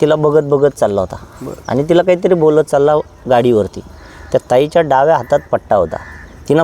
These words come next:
Speaker 1: फक्त तो पट्टा उजव्या हातात घेतला.
Speaker 2: बरं.
Speaker 1: त्याने तो पट्टा पाहिला आणि असा जोरात पळाला की परत तो फिरून दिसलाच नाही. हे तिनं आईवडिलाला सांगितल्यावर आईवडिलांनी सांगितलं, "बेटा, त्याला डायरेक्ट हाणायचं ना," म्हणे, "तू."
Speaker 2: <laughs>
Speaker 1: अशा वाईट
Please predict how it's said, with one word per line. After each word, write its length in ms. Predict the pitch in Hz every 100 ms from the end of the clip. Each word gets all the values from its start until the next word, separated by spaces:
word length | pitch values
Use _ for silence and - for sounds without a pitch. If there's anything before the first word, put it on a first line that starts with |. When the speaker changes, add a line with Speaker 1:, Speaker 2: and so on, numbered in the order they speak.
| 151
Speaker 1:
फक्त 220 | 123 180 170
तो 60 | 175
पट्टा 320 | 165 - 165
उजव्या 280 | 156 143 113
हातात 200 | - 95
घेतला. 340 | 92 - - - - - - -
Speaker 2:
बरं. 180 | 117 120 - -
Speaker 1:
त्याने 220 | 120 139
तो 120 | 151 160
पट्टा 360 | - 143 160
पाहिला 460 | 151 147 143 131 147 - - - -
आणि 180 | 131
असा 380 | 135 120 120 170
जोरात 300 | 165 165 175 -
पळाला 280 | 143 120 101 - - - - - - - -
की 60 | 131 -
परत 140 | 165 165
तो 80 | 175
फिरून 340 | 165 143 160
दिसलाच 380 | 160 147 143 127
नाही. 140 | 104 87 - - - - -
हे 60 | 131
तिनं 160 | 156 160
आईवडिलाला 560 | 143 156 160 165 170
सांगितल्यावर 560 | 165 127 135 143 151 151 -
आईवडिलांनी 500 | 127 139 143 147 156
सांगितलं, 400 | 127 120 123 147
"बेटा, 260 | 135 156 156
त्याला 220 | 156 151
डायरेक्ट 420 | 113 120 143 170 135
हाणायचं 320 | 131 135 170
ना," 60 | 180
म्हणे, 200 | 139 104
"तू." 100 | 90 - - -
Speaker 2:
<laughs> 180 | 113 107 - - - - -
Speaker 1:
अशा 400 | 101 - 135 143
वाईट 260 | 127 139